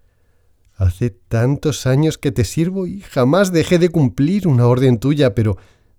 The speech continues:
nunca me has dado un cabrito para tener una fiesta con mis amigos. ¿Y ahora que ha venido ese hijo tuyo, que ha devorado tu hacienda con prostitutas? ¿Has matado para él el novillo cebado?".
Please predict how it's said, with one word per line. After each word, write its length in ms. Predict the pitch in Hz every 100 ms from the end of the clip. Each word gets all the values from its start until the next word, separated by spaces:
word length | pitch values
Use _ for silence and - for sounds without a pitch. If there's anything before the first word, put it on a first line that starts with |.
| _ 90
nunca 460 | 82 85 135 143
me 140 | 104 95
has 80 |
dado 200 | 92 117
un 100 | 143
cabrito 460 | 135 110 104 139 -
para 200 | 139 110
tener 260 | 104 107 147
una 140 | 127
fiesta 320 | 101 123 165
con 140 | 160 110
mis 140 | -
amigos. 460 | 95 127 - 85 - _ _ _ _ _
¿Y 140 | - 101
ahora 320 | 95 143 190 _ _ _ _
que 140 | -
ha 40 | 156
venido 420 | 147 127 135 123
ese 180 | 117 131
hijo 240 | 123 117
tuyo, 360 | 104 117 104 101 - _ _ -
que 160 | 123 143
ha 60 |
devorado 520 | 165 175 156 165 175
tu 80 | 165
hacienda 360 | 139 180 185 180
con 180 | - 143
prostitutas? 800 | - - 135 127 196 269 262 - _ - - - - -
¿Has 220 | 107 156
matado 580 | 202 160 - 170 202 190
para 280 | 139 113
él 120 | 151 247
el 140 | 220
novillo 320 | 135 143 190
cebado?". 540 | - 196 147 233 151